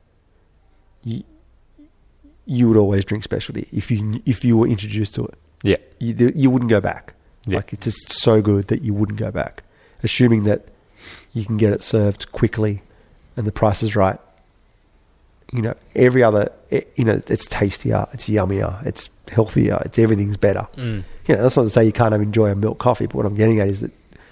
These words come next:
Speaker 1: you know,
Speaker 2: You
Speaker 1: spe-
Speaker 2: can't hide.
Speaker 1: you can't hide in black
Speaker 2: Yeah.
Speaker 1: coffee. It's, it's just milk and, it's just, sorry, coffee and water.
Speaker 2: Yeah. Well, I've converted my parents, so.
Speaker 1: Have you really?
Speaker 2: Yeah. They, they both drink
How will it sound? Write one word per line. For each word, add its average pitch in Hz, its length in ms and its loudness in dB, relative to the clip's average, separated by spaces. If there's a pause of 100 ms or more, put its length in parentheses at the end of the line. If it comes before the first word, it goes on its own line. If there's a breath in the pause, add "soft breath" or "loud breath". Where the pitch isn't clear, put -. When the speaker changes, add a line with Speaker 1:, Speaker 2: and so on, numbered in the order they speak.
(340 soft breath)
Speaker 1:
you 113 80 -8
know, 110 120 -4
Speaker 2:
You 95 100 -2
Speaker 1:
spe- - 80 -6
Speaker 2:
can't 98 200 2
hide. 82 460 0 (200)
Speaker 1:
you 113 80 -6
can't 104 220 0
hide 101 240 2
in 101 80 -4
black 104 160 2
Speaker 2:
Yeah. 80 60 4
Speaker 1:
coffee. - 320 -2
It's, - 280 -10
it's - 160 -6
just - 200 -8
milk 104 320 -2
and, 107 120 -6 (120)
it's 107 100 -2
just, 110 140 0
sorry, 110 180 -2
coffee - 320 -10
and - 140 -6
water. - 220 -10 (100)
Speaker 2:
Yeah. 82 300 4 (1200 soft breath)
Well, 95 140 4
I've 101 80 -2
converted 82 340 0
my - 120 -6
parents, - 500 -4
so. 98 220 -12 (360)
Speaker 1:
Have 123 220 0
you 196 100 2
really? 117 260 0
Speaker 2:
Yeah. 185 200 0 (240)
They, 113 100 4
they 101 320 2
both 98 360 2
drink 95 300 -4